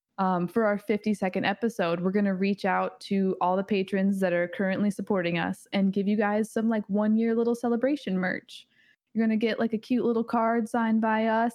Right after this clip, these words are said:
and some stickers that you will only be able to get this one time, and we would really support, or we would really appreciate if you guys supported this, like,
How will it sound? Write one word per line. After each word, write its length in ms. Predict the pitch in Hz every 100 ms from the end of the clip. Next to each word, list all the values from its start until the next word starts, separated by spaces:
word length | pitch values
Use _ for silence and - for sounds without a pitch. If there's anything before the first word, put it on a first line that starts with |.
| -
and 180 | 202 196
some 200 | 196 196
stickers 520 | - 214 226 226 214
that 200 | 208 -
you 140 | 208
will 160 | 214 202
only 280 | 220 220 214
be 140 | 220
able 180 | 214 202
to 80 | 214
get 200 | 214 220
this 160 | 208
one 260 | 208 214 214
time, 500 | 214 202 208 233 240 208
and 320 | 202 196 196
we 100 | 214
would 100 | 214
really 200 | 220 226
support, 520 | 208 - 226 220 - -
or 160 | 202
we 120 | 190
would 160 | 220 196
really 180 | 247 202
appreciate 720 | - 285 370 - 170 - - _ - - _
if 140 | 196
you 80 | 202
guys 260 | 190 180 -
supported 580 | 190 190 180 170 175 -
this, 360 | 175 - -
like, 240 | 180 170